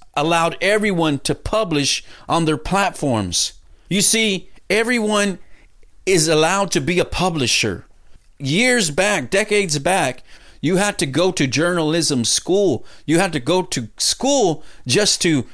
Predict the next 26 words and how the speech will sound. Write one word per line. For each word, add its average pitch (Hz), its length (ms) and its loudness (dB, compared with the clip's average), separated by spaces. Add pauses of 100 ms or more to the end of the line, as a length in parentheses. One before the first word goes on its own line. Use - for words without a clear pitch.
(140)
be 180 180 2
able 196 240 0
to 160 160 0
be 202 560 0 (160)
a 143 100 0
publisher, 120 840 0
an 143 200 0
editor. 120 600 -2 (360)
But 156 300 0 (100)
now 196 420 2
in 185 160 2
this 226 200 2
day, 156 400 2 (240)
everyone 175 760 2
is 131 140 0
a 131 80 2
publisher. 104 640 -2 (300)
Everyone 208 680 2
is 151 220 2
an 131 180 0
editor. 117 560 -2 (260)
Everyone 220 520 2
can 170 220 0
put - 440 0
something 190 460 2
up 202 300 2